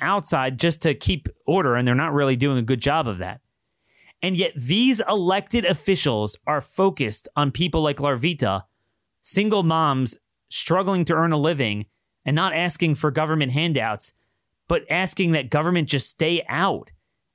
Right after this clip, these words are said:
and not harm them and not shut them down. That is what we're gonna use law enforcement for? Are we gonna allow that mixture of anarchy and tyranny to persist?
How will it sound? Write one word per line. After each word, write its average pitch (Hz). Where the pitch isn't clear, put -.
and 151
not 160
harm 170
them 110
and 117
not 156
shut 165
them 151
down. 131
That 135
is 214
what 165
we're 147
gonna 143
use 127
law 110
enforcement 185
for? 196
Are 143
we 165
gonna 190
allow 131
that 160
mixture 160
of 147
anarchy 135
and 120
tyranny 123
to 101
persist? -